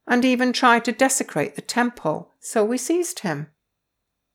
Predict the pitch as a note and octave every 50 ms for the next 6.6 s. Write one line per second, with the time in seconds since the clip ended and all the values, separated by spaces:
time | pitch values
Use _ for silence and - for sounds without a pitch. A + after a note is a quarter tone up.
0 | _ _ _ _ - A#3+ A#3+ A#3+ A#3 A3+ - - - C4+ C#4+ E4 D4+ B3 F#3+ D#3+
1 | E3+ E3+ D#3+ C#3+ D3+ D#3 C#3+ D3+ E3+ E3+ F3+ F3+ F#3+ F#3+ - - - A3+ D3 E2+
2 | D2 - - - - - - _ _ _ _ _ _ _ _ _ _ - G#3+ A3+
3 | B3+ C#4+ D4 D4+ D4+ D#4 D4+ C#4 - - G3 F#3 E3 F#3+ F#3 - G3+ F#3+ G3 F#3+
4 | F#3+ G#3 A3+ A#3 A3+ - - F3 D3 C3 C3+ - - - - _ _ - C#3+ -
5 | - D3+ D3 C3+ - - - G3+ G3 G3 G3 G3+ A3+ A3+ A3 - - - A3 G#3+
6 | A3 G#3+ G#3+ - D3 C3+ C3+ C3+ - - -